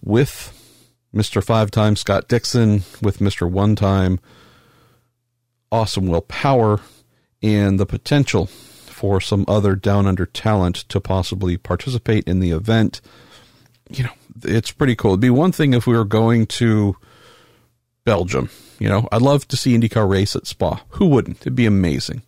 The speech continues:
We don't have any Belgian drivers. There's no link. Here, <laughs> we have two of the absolute best. Also, two of the not only true veterans of the series, but if we're honest, I don't know how many more years Scott Dixon will be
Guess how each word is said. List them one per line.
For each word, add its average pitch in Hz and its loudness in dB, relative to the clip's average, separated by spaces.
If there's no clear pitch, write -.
We 110 -4
don't 123 4
have 131 4
any 143 4
Belgian 117 2
drivers. 80 -2
There's 98 0
no 110 4
link. 98 -2
Here, 151 2
<laughs> - -6
we 110 2
have 107 2
two 135 2
of 123 2
the 110 0
absolute 120 0
best. 101 -2
Also, 156 0
two 165 0
of 139 0
the 120 4
not 160 2
only 160 2
true 143 0
veterans 101 2
of 98 -2
the 87 -4
series, 113 0
but 104 0
if 104 -2
we're 113 0
honest, 107 0
I 110 -2
don't 101 2
know 110 2
how 120 -2
many 117 4
more 101 2
years 95 0
Scott - -2
Dixon 90 -4
will 90 0
be 90 -2